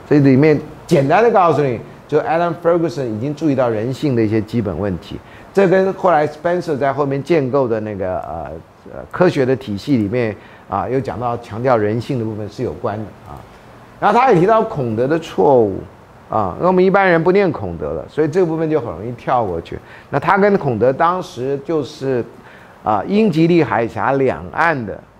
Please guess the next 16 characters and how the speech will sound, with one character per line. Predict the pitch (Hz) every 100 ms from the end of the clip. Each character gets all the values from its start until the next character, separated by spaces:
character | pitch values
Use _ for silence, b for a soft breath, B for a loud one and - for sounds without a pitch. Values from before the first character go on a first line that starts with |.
| _ -
啊， | 82 -
两 | 123 120 92
个 | 110
重 | 127 208 185 135
要 | 151 139
的， | 110 92 - - -
啊， | 87
民 | 113 131 175
间 | 160 175 170
的， | 135
都 | - 190
不 | 175
在 | 165 139
学 | 123 117
校 | 139
里， | 110